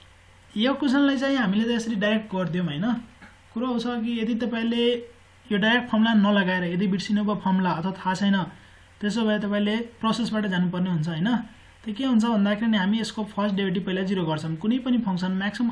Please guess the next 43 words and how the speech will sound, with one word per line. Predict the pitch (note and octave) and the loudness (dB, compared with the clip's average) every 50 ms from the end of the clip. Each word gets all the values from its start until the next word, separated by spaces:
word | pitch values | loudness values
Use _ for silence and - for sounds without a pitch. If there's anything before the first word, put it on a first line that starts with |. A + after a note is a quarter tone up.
| G#3 | -2
अथवा | E3+ F3 F#3 F3+ | -4 -4 -2 0
minimum | F3 F3 F#3+ G#3+ B3 B3+ A#3 | 2 2 2 2 4 4 4
हुनको | A#3 A#3 A3+ G#3+ G#3+ | 4 4 2 0 -2
लागि | G#3+ G#3+ G#3 A3 | -2 -2 -2 -2
त्यसको | G#3 G3+ F3+ - F#3+ | -4 -4 -6 -8 -10
first | F3+ - F#3 F3 E3+ | -8 -4 -4 -2 -2
derivative | E3+ E3+ E3+ D#3+ F#3 A3+ A3+ | -2 -2 -2 -2 -2 0 0
निकाल्नुपर्ने | G#3+ G3 E3+ E3 E3 D#3+ D#3 E3 D#3+ E3+ F#3+ | 2 2 2 0 -2 -2 -4 -4 -4 -2 0
हुन्छ। | F3+ E3 D#3+ D#3 D#3+ - - - - - - - - - - - - | 0 0 0 -2 -4 -6 -8 -12 -20 -20 -20 -20 -20 -20 -20 -16 -10
त्यसो | G#3 F3+ A3+ A#3 | -8 -4 -4 -2
भए | A3+ A3 A3 G#3+ A3+ | -4 -4 -4 -4 -4
एक्स | G#3+ - B3 | -4 -4 -4
स्क्वायरको | A3+ - B3+ A#3+ A#3 A#3 B3 | -6 -4 -4 -4 -2 -2 0
डेरिभेटिभ | G#3+ A#3 A#3 A3 G3 F#3 D#3+ D#3 - | 0 0 0 0 0 -2 -2 -2 -2
टू | G3+ G#3 | -2 -2
एक्स | G#3+ G#3+ - | -2 0 2
हुने | A3 G#3+ A3 | 4 6 6
भयो, | G3+ G#3+ G#3 G#3 G#3 G#3+ G#3 G#3 - - - - - - - - - - - - - G#3 | 6 6 4 0 0 -2 -4 -6 -12 -18 -20 -20 -20 -20 -20 -20 -20 -20 -20 -12 -4 -2
एट | G#3 G3+ | 0 2
एक्सको | B3+ B3 B3 - - A#3 | 2 0 -2 -2 -4 -2
value | G3 G3 G#3+ A#3+ - - - - | 0 0 -2 -2 -6 -10 -8 -2
eight | A3 G#3 F3+ | -2 0 2
हुने | F#3 F3 E3+ D#3+ | 2 2 2 0
भयो। | D3+ D3 D3 D3 - - - - - - - | 0 -4 -6 -8 -10 -16 -20 -20 -20 -20 -10
त्यसै | - A3+ A3+ B3+ C4 C4 | -8 -6 -4 -4 -2 -2
गरी | B3 B3 A3+ A#3+ | 0 0 0 0
यसको | A#3+ A3+ - - A#3 G#3+ | -2 -2 -4 -2 -4 -6
second | - - G#3 G3+ A3+ A3+ A#3 A#3 | -4 -4 -6 -4 -2 2 2 2
derivative | B3 A#3+ A#3+ A#3 B3 A#3 | 2 2 0 -2 0 0
हामी | G#3+ G3+ G#3 G#3 | 0 2 2 2
निकालेर | G#3+ G#3 - F#3+ G3 A3 A3+ G#3 G#3 F#3+ F3+ | 2 2 0 0 -2 -2 -2 0 -2 -2 0
त्यहाँबाट | G#3 G3 G3 G#3 G#3 G3+ G3 | 0 0 0 0 0 0 -2
check | - - A#3 A#3 | -4 -6 -8 -4
पनि | - B3+ B3+ | -2 0 0
गर्न | B3+ B3+ A#3+ A#3 A3+ | 2 2 2 2 0
सक्छौँ | A3 - A#3 G#3+ - A3 G#3+ G#3+ G#3+ | 0 -2 -4 -4 -2 0 2 2 2
कि | G#3+ A3 G#3+ | 0 0 0
यो | G3+ | 0
maximum | G3 F#3 F3+ F3+ F3 - A3+ A#3 A#3 G#3+ | 0 0 0 -2 -2 0 0 2 2 2
हो | F#3+ F3+ F#3+ | 2 2 0
कि | F3+ G3+ | 0 0
मिनिमम | G3 F#3 F#3 F3+ F3+ F3+ F3+ F3 E3 | 0 0 2 2 2 2 2 2 0
हो। | D#3 D3 | 0 -2